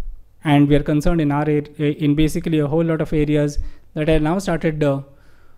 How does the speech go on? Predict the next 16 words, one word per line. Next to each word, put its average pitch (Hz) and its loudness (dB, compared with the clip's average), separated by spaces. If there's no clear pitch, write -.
looking 185 4
at 151 2
the 151 2
wilderness 151 2
model 147 0
is 151 2
this. 165 2
It's 202 0
a 226 8
very 277 6
thin 240 8
line 139 -2
between, 180 0
uh, 147 0
you 160 -2
know, 156 -2